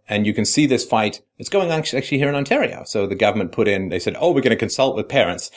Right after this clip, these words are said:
which means they're never gonna consult with parents. And they put some pretty heavy duty sexual education into government schools. So this is all R selected. Government schools are R selected factories, which is why the West has gone so R to the point where,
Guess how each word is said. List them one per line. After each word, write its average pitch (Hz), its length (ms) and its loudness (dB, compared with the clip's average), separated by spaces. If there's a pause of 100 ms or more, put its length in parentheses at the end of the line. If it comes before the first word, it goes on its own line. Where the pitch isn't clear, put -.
(180)
which 92 200 -4
means 90 220 -2
they're 87 160 2
never 85 160 0
gonna 82 160 -2
consult 82 260 0
with 87 80 -8
parents. 135 380 0 (460)
And 104 140 0
they 98 120 4
put 101 280 0
some 101 240 -4
pretty 220 340 0
heavy 117 260 0
duty 107 340 2
sexual 104 680 -2 (360)
education 107 920 2 (160)
into 110 240 0
government 101 360 0
schools. 120 380 0
So 139 80 -4
this 190 160 0
is 170 140 0
all 123 520 2
R 110 200 4
selected. 98 460 -2
Government 117 300 2
schools 101 320 0
are 87 80 2
R 90 180 0
selected 92 420 -4
factories, 147 440 -2
which 90 140 -12
is 90 100 -8
why 87 160 -4
the 82 100 -8
West 90 240 -6
has - 120 -12
gone 92 200 -4
so 85 200 0
R 104 280 2
to - 80 -8
the 85 100 -4
point 87 300 -4
where, 80 320 -4